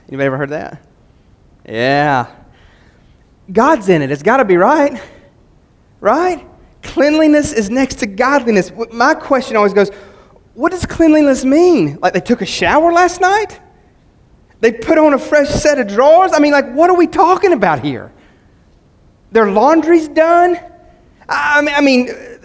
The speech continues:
they wash their hands before they eat. Like, what, what, what does that mean? Cleanliness is next to godliness. Or we're gonna go back to the historicity of the scriptures and look at, like, the Jewish people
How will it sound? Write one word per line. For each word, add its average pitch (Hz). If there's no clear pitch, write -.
they 202
wash 247
their 262
hands 247
before 233
they 220
eat. 285
Like, 269
what, 277
what, 339
what 330
does 330
that 311
mean? 320
Cleanliness 294
is 220
next 247
to 233
godliness. 247
Or 226
we're 269
gonna 277
go 277
back 269
to 254
the 220
historicity 262
of 233
the 190
scriptures 311
and 220
look 269
at, 254
like, 220
the 190
Jewish 247
people 302